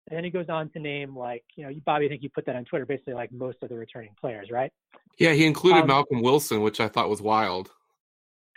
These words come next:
Speaker 1: I, I, I think I told you on Twitter, I think he was just naming every player that's returning.
Speaker 2: Okay.
Speaker 1: Um, but who are the two guys that are coming back next year? Like, what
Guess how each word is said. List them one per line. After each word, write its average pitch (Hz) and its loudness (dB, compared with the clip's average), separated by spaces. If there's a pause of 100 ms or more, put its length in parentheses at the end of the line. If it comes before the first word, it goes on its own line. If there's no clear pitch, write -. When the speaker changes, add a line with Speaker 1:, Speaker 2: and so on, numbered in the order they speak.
(120)
Speaker 1:
I, 285 0
I, 262 4
I 262 2
think 262 4
I 254 6
told 233 4
you 208 4
on 185 2
Twitter, 208 4
I 160 4
think - -4
he 381 4
was 277 4
just - 2
naming 175 -2
every 156 -4
player 147 -6
that's 131 -10
returning. 123 -14 (360)
Speaker 2:
Okay. 113 0 (1080)
Speaker 1:
Um, 170 0 (480)
but 190 0 (380)
who 247 -8
are 453 -2
the - -6
two 277 -6
guys 233 -8
that 220 -6
are 208 -6
coming 202 -8
back 214 -10
next - -18
year? - -20 (180)
Like, 170 -10 (140)
what 214 0